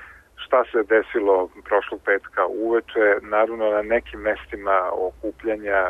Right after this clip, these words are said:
su, e, i dalje prisutni ljudi,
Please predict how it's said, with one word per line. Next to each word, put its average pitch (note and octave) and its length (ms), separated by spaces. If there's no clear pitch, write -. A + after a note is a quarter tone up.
su, G2 260
e, F#2 640
i A2+ 100
dalje A2+ 340
prisutni F#2+ 800
ljudi, A#2+ 500